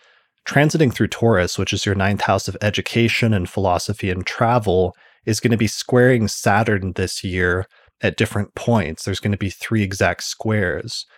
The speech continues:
So that may indicate some, uh, tensions between some of these ninth house, uh, topics that have been coming up over the course of the past couple of years as, as Uranus is transiting through that sign, um, where some of those themes could be things like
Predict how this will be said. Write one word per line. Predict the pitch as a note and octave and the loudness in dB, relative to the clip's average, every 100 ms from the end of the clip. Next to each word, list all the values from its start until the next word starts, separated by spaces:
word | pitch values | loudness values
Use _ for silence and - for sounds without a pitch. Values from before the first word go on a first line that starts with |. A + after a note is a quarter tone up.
| _ _ | _ _
So | - | -2
that | A#2+ C3 | 0 4
may | C#3+ | 2
indicate | D3 - B2+ - - | 2 0 -2 -2 -8
some, | - A2 G2 F#2 F#2+ _ | 0 2 2 0 -4 _
uh, | G2+ F2+ - | -2 -2 -4
tensions | - C#3 D3 - G#2+ F2+ F#2 G2 - | 0 2 2 0 0 0 -4 -6 -4
between | G#2+ - A2 G#2+ G#2 G2+ | -6 -2 0 2 2 0
some | - A2+ | 0 0
of | |
these | A2 G#2 A2+ | 2 0 2
ninth | A2 C3 | 2 0
house, | - B2+ A2+ G#2+ - - _ _ _ - | 0 2 2 0 -8 -12 _ _ _ -4
uh, | G2 F#2+ - | 0 0 -2
topics | - A2+ A2 A2+ - - | 0 2 4 2 -2 -2
that | G2+ | -2
have | |
been | G2 F#2 | 0 -2
coming | - A2 G2 | 0 0 0
up | F#2 | 0
over | G2 F2+ | -2 -2
the | - | -4
course | - F#2+ - | -2 -2 -2
of | |
the | G#2 | -6
past | - G2+ - | -2 -2 0
couple | - A2 A2 | -4 -2 -2
of | - | 0
years | G2 F#2 F#2 | 0 2 0
as, | F#2 F#2 - | -2 -6 -4
as | G#2 F#2 | -4 -2
Uranus | G2+ G#2 G#2 F#2+ - | 0 2 2 0 -2
is | G2+ | -4
transiting | - - G2+ G2 - F2+ | -4 -4 -2 -2 -4 -6
through | - - D#3 | -8 4 6
that | C3 F2 - | 6 4 0
sign, | - F2+ F2 F2+ F#2 - _ _ _ _ _ - | -4 -2 -2 -2 -6 -10 _ _ _ _ _ -2
um, | G#2 G2+ G2 A2 | 0 2 0 -2
where | G#2 G#2+ G#2 G2+ | 0 2 2 0
some | - C3 | 0 2
of | |
those | B2 G#2+ - | 2 2 0
themes | A#2 G#2+ G#2+ | 0 0 0
could | - G#2+ | -2 0
be | G2+ | -2
things | - A2 G2+ G2+ G#2 | -2 -2 0 -2 2
like | F#2 F#2+ - | 2 2 -4